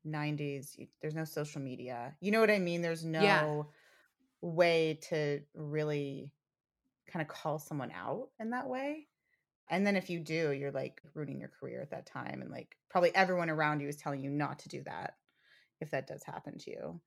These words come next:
Speaker 1: I feel like she definitely paved the way, for sure. And had a very multifaceted, 'cause even when I would watch movies and stuff and she was a sexual character, I f-,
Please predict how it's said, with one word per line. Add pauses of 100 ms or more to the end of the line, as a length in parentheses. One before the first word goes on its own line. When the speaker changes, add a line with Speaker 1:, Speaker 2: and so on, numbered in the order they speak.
(540)
Speaker 1:
I
feel
like
she
definitely
paved
the
way,
for
sure. (640)
And (1400)
had
a
very
multifaceted, (180)
'cause
even
when
I
would
watch (1200)
movies
and
stuff
and
she
was
a
sexual
character,
I
f-,